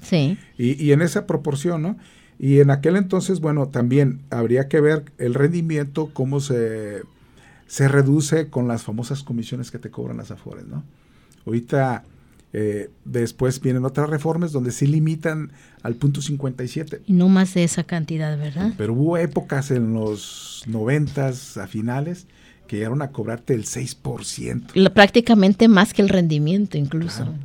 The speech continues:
Speaker 1: Llegó a
Speaker 2: así es.
Speaker 1: pasar.
Speaker 2: Sí, sí, sí,
Speaker 1: Sí.
Speaker 2: lo que comentábamos, ¿no?
Speaker 1: Sí.
Speaker 2: Entonces, siempre ha sido un gran negocio precisamente para las administradoras
Speaker 1: <laughs>
Speaker 2: y menos para el trabajador.
Speaker 1: Es correcto, pero bueno, yo creo que aquí hay otra parte más, este, que podríamos, eh, eh, tener controversia, pero,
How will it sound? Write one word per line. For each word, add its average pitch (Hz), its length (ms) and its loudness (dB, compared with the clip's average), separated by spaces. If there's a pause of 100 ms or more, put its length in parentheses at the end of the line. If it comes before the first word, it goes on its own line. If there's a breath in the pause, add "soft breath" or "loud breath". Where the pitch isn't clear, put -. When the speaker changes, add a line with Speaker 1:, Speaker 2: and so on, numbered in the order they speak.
Speaker 1:
Llegó 165 220 0
a - 20 0
Speaker 2:
así - 60 -4
es. - 40 -4
Speaker 1:
pasar. 180 320 -2
Speaker 2:
Sí, - 140 -2
sí, 180 140 -4
sí, 185 100 -6
Speaker 1:
Sí. 190 140 -2 (140)
Speaker 2:
lo 120 140 -6
que - 100 -20
comentábamos, 110 640 -6
¿no? 131 120 -8
Speaker 1:
Sí. 147 180 0 (320 soft breath)
Speaker 2:
Entonces, 135 540 2
siempre 139 380 0
ha - 20 -2
sido 139 260 0
un 139 100 4
gran 131 180 0
negocio 127 360 -4
precisamente 117 500 -8
para 113 200 -12
las 107 180 -14
administradoras 101 580 -6
Speaker 1:
<laughs> - 480 0
Speaker 2:
y 110 100 2
menos 123 320 2
para 101 200 -4
el 95 80 -6
trabajador. - 540 -14 (180)
Speaker 1:
Es 160 160 -4
correcto, 170 440 -2
pero 208 200 2
bueno, 247 180 4
yo 269 140 0
creo 311 120 -4
que 294 100 -4
aquí 226 120 -6
hay 202 60 -2
otra 226 240 -6
parte 208 220 -2
más, 180 360 2
este, - 460 -4 (540 loud breath)
que 185 80 0
podríamos, 185 500 2
eh, 160 220 2 (420)
eh, - 840 -2
tener 202 240 8
controversia, 196 800 4
pero, 180 400 6